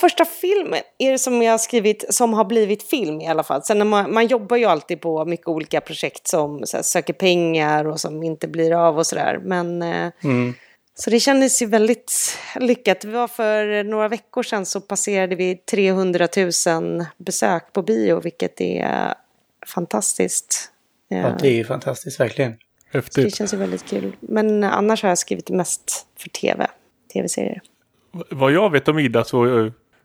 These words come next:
Speaker 3: verkar hon helt awesome och är den största och enda gästen i Trailertugg.
Speaker 1: <laughs> Ja, så är det.
Speaker 3: <laughs> Ja.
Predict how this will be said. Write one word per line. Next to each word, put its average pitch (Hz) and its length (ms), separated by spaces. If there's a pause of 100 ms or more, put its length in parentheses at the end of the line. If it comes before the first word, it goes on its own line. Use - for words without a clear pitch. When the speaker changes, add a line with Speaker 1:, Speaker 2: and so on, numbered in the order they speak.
(220)
Speaker 3:
verkar 135 300
hon 123 100
helt 117 260
awesome 120 420 (200)
och - 300 (220)
är 123 140
den 123 160
största - 380
och 123 160
enda 131 280
gästen 117 320
i 113 60
Trailertugg. 104 680 (460)
Speaker 1:
<laughs> - 400
Ja, 285 320 (560)
så 180 240
är 208 140
det. 180 280 (420)
Speaker 3:
<laughs> - 60
Ja. 180 160